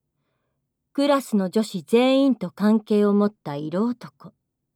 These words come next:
曰く、毎日のように学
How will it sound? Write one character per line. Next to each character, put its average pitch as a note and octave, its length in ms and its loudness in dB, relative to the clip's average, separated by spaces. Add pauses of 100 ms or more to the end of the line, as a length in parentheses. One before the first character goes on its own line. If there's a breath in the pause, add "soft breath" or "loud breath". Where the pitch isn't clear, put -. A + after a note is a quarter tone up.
(1500)
曰 G#3 300 2
く、 - 260 -14 (920)
毎 E4+ 300 2
日 C#4+ 280 2
の A3 140 4
よ A3+ 180 0
う A3+ 40 2
に G3+ 160 0
学 G#3+ 220 -2